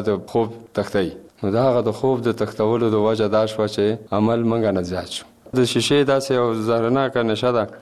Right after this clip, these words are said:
چې همغه یو ځل یې وڅکوي، د اته څلوېښت ساعته د هغه خوب نه وي. هلته په موږ باندې ډېر عملیات، قوي عملیات و. ملګري مې په سنګر کې پرېښي.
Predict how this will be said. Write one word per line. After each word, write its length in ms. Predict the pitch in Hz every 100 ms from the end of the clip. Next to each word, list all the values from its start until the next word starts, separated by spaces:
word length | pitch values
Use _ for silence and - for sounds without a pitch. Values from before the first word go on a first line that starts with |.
| -
چې 80 | -
همغه 260 | 110 113 113
یو 120 | 127 131
ځل 120 | 120 117
یې 40 | 120
وڅکوي، 460 | 123 123 127 139 147 147 -
د 20 | 101
اته 160 | 104 139 135
څلوېښت 320 | 117 110 104
ساعته 200 | 123 120 104
د 20 | 107
هغه 120 | 117
خوب 200 | 113 107 113
نه 60 | 113
وي. 100 | 85 - - -
هلته 260 | 117 107 110 107
په 40 | 107
موږ 120 | 113 107
باندې 200 | 107 104 98
ډېر 140 | 113 107 - - 107
عملیات، 360 | 104 113 107 110
قوي 180 | 107 107
عملیات 420 | 104 98 107 107 101
و. 60 | 90 - - 110
ملګري 300 | 107 123 127
مې 100 | 120 110
په 40 | -
سنګر 300 | 110 113 143
کې 60 | 120 101
پرېښي. 320 | 95 -